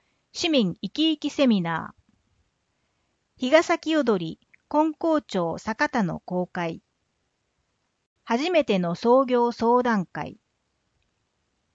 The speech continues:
玉島税務署からのお知らせ。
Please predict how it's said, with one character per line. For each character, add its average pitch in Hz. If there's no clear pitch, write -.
玉 277
島 302
税 277
務 311
署 233
か 190
ら 165
の 160
お 160
知 -
ら 180
せ。 -